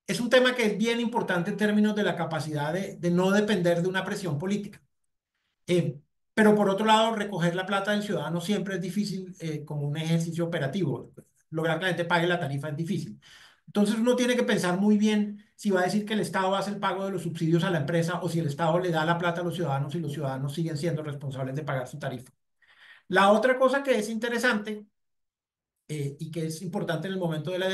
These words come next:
de la, de la toma de decisión de inversión, es lo que tiene que ver con la flexibilidad en general para el inversionista, que haya mecanismos de salida para el inversionista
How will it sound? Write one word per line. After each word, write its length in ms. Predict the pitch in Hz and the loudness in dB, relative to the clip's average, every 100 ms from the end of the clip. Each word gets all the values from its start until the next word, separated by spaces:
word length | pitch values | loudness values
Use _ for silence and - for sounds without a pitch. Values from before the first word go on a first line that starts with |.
| 185 | -4
de 180 | 160 175 | -4 0
la, 400 | 165 143 143 - _ _ _ _ _ _ _ _ - | 2 0 -4 -16 _ _ _ _ _ _ _ _ 2
de 100 | 165 | 4
la 140 | 160 | 6
toma 220 | 165 175 | 4 4
de 100 | 202 | 2
decisión 320 | 202 165 165 | 0 -4 -4
de 60 | 170 | -2
inversión, 520 | 196 208 240 208 - _ _ _ _ _ _ | -4 -2 0 -2 -4 _ _ _ _ _ _
es 160 | 190 214 | -2 0
lo 80 | |
que 60 | 214 | 0
tiene 200 | 202 - | -2 -2
que 100 | 208 | -2
ver 120 | 196 | -2
con 140 | 214 208 | 2 2
la 100 | 202 | 2
flexibilidad 760 | 208 208 - 202 180 170 170 | 4 2 4 -2 0 4 4
en 100 | 175 | 2
general 520 | 202 202 180 156 156 - _ _ _ _ | 0 0 0 -2 -6 -14 _ _ _ _
para 180 | 185 180 | 0 2
el 80 | 175 | 2
inversionista, 680 | 156 143 - 170 - - - | 0 -4 -6 -6 -6 -8 -2
que 100 | 180 | 2
haya 200 | 180 208 | 4 4
mecanismos 640 | 220 208 180 185 202 208 | 4 2 -2 0 0 2
de 120 | 208 | 0
salida 500 | 175 165 170 208 208 | 0 -2 0 2 2
para 160 | 208 208 | 0 -4
el 60 | 190 | -2
inversionista 800 | 170 160 147 156 170 196 196 | -2 -2 -4 -6 -2 -4 -4